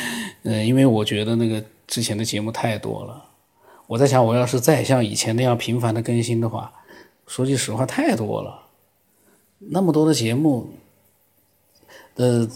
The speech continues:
真的听不完。呃，那么我的微信号码是X五三四七八五八四五。如果说你听了很多期这个科学变的节目，然后呢，你也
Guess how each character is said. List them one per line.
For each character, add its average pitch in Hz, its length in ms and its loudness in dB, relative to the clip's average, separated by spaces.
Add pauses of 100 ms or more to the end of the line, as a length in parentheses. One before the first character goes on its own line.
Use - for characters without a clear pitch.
(420)
真 160 140 2
的 123 240 2 (100)
听 - 180 -2
不 208 80 0
完。 - 240 -8 (500)
呃， 120 280 0
那 117 100 0
么 110 460 0
我 107 140 -4
的 120 60 -2
微 131 80 0
信 170 140 0
号 180 120 0
码 127 160 -4
是 - 180 -8
X 117 360 -8
五 - 100 -16
三 117 200 -10
四 - 160 -6
七 117 200 -4
八 117 200 -6
五 104 60 -10
八 - 180 -10
四 - 140 -12
五。 90 160 -16
如 147 120 -4
果 175 100 -2
说 185 140 0
你 131 140 2
听 139 220 -4
了 139 80 0
很 107 180 -8
多 123 200 -4
期 131 320 -6
这 117 180 -6
个 - 200 -10
科 - 180 -8
学 123 100 -8
变 147 200 -6
的 113 80 -6
节 110 180 -10
目， 76 240 -14 (640)
然 120 140 -4
后 143 80 0
呢， 143 120 4
你 123 260 2
也 107 200 -4